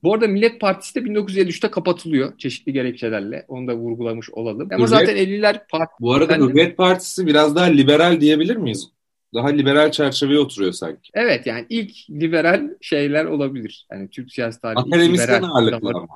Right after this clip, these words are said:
Speaker 2: Ben öyle hatırlıyorum. Yani akademisyen ağırlıklı bir kurucu kadrosu var.
Speaker 1: Aynen öyle. Doğru hatırlıyorsun. Öyle ellili yıllar. Zaten üç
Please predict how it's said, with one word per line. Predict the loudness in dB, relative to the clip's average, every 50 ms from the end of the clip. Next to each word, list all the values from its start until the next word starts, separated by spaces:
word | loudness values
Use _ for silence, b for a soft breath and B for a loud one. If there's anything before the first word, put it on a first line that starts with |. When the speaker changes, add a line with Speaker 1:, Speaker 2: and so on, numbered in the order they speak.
| -8 -4
Speaker 2:
Ben | -2 0 0
öyle | 0 0 2 2
hatırlıyorum. | 0 0 -2 -8 -8 -8 -8 -8 -8
Yani | -8 -8
akademisyen | -8 -8 -6 -4 -4 -2 -2 -4 -4 -4 -4 -4
ağırlıklı | -2 0 0 0 0 -2 -4 -6 -6 -6
bir | -4 -4 -4 -6 -8 _ _
kurucu | -12 -12 -12 -12 -10 -10
kadrosu | -10 -10 -10 -10 -14 -16 -14 -12 -10
var. | -10 -10 -10 -12 -16 -18 -10 -6
Speaker 1:
Aynen | -4 -4 -2 -2 -2 -2
öyle. | -2 -2 -2 -4 -4 -6 -6 -4
Doğru | -2 -2 -2 0 -2
hatırlıyorsun. | -4 -4 -6 -12 -12 -12 -12 -12 -14 -10 -6
Öyle | -4 -2 -2 -2 -4
ellili | -6 -6 -6 -4 -2 -2 -2 -2 -4
yıllar. | -4 -6 -4
Zaten | -4 -4 -4 -4 -4
üç | -6 -8 -10